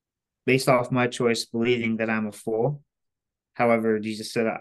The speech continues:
"We are not of this world." Um, it didn't, it wasn't, you know, it wasn't my reasoning for going anywhere. Um, in the end, I chose,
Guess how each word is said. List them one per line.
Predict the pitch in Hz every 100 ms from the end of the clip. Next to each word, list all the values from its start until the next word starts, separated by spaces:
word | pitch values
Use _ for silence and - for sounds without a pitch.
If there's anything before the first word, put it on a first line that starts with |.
| -
"We | 113 113
are | 110
not | 107 104
of | 107 107
this | 110 -
world." | 113 113 127 135 _ _ -
Um, | - 104 95 90 - _ _ _ _ _ _ _ _ _ _
it | 226 226 - 110
didn't, | 123 139 107 113 - _ _ _
it | - 120 87
wasn't, | 104 117 117 113 - _ _ _
you | 117
know, | 110 104 120 _ -
it | 107
wasn't | 117 120 127 - _ _ _ _ _ _ _ _ 107
my | 113
reasoning | 110 120 120 113 110
for | 104 107 104 104 104
going | 113 127 113
anywhere. | 101 98 95 98 95 -
Um, | 101 98 98 _ _ _ _ _ _
in | 110
the | 113 117
end, | 123
I | 117 110
chose, | - 117 110 107 - -